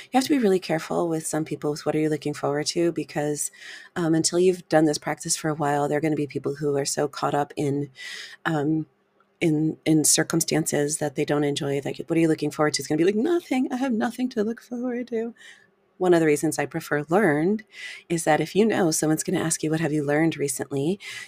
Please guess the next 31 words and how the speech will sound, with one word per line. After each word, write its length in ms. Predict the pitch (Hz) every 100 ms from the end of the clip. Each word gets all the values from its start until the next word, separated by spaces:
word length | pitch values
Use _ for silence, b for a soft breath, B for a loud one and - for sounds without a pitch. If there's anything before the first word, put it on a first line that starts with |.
| -
your 180 | 170 160
little 200 | 165 156
brain 300 | 147 143 147
is 100 | -
gonna 200 | 151 147
be 100 | 143
scouting 480 | - 151 147 147 147
for 180 | - 147
new 920 | 151 156 165 180 156 139 170 277 302 _ _ _ _ _ _
information, 720 | 143 139 143 139 160 - - - _ _ 165
and 120 | 160
that's 180 | 143 -
fun. 300 | 123 - 165 b b b
So, 340 | - 147 - - B B B _ _ b b b b
what 100 | -
are 40 | 175
you 80 | 208
grateful 380 | 175 - -
for? 480 | 156 147 151 151 277 - _ _ _ _ _ _ _ _ _ _ _
What 200 | 165 165
have 180 | 175 170
you 120 | 208
learned? 640 | 165 139 135 156 233 254 B B _ _ -
A 140 | 185
is, 160 | 208 -
what 140 | 170
have 140 | 190 185
you 120 | 196
achieved 500 | 151 - 151 151 -
or 160 | 151 151
accomplished? 840 | 147 - 139 135 - 85 - -